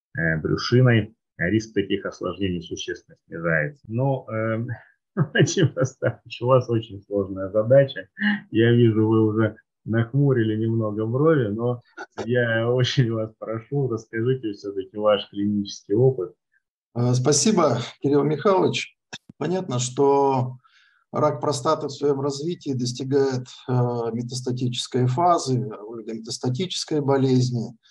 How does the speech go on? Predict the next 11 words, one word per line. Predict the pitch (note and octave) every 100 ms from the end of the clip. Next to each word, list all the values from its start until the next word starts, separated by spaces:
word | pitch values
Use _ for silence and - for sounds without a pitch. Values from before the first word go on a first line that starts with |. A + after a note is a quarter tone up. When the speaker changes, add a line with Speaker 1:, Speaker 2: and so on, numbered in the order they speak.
| _ _
Speaker 2:
и | C3
там | B2+ C#3+ C3
могут | B2+ B2 B2
использоваться, | A#2+ - C3+ B2 B2 A#2 A2+ - A#2+ A2+ - _ _ _ _ _ _
э, | - A2+ A2+
метастаз-направленная | B2+ C3+ B2+ D3+ C3+ B2+ B2+ B2+ C#3 A#2+ B2 B2+ B2+
терапия, | C3+ C#3 C#3+ A3 G#3 -
помимо | D#3 D#3 C#3+
стандартных | C#3 D3 C3+ C#3 C3 - A#2+ -
методов | C#3+ C3+ A#2 A2 A2 -
лечения. | A#2+ B2 B2 F3+ F#3 E3+ D3 C3 B2